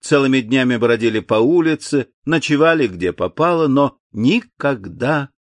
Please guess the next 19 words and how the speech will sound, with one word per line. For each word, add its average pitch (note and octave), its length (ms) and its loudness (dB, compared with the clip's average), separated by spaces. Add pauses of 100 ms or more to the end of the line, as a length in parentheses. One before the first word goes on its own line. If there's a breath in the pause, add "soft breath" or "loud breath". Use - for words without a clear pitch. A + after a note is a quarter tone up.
(400)
не G2 140 -6
унывали. F2+ 580 -8 (220)
Маленький A#3 600 -2
Гаврош G#3 540 0
как - 280 -4
раз A#3 220 -2
подходил F#3 560 -2
под E3 220 -2
сделанное D3 580 0
выше C#3 400 -4 (160)
описание A#2 720 -2
Гамина. D#2+ 640 -6 (100)
Он B2+ 220 -2
носил B2+ 340 0
мужские A#2+ 520 -2
панталоны, F2+ 680 -4
правда, A#2+ 360 0
не C3 100 2
отцовские C#3+ 960 -4